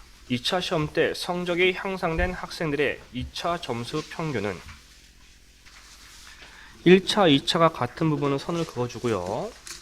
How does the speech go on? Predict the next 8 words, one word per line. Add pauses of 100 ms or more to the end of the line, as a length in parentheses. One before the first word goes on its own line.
(1400)
역시
그러면
이
차가 (360)
향상이
된
거니까
높아야겠죠.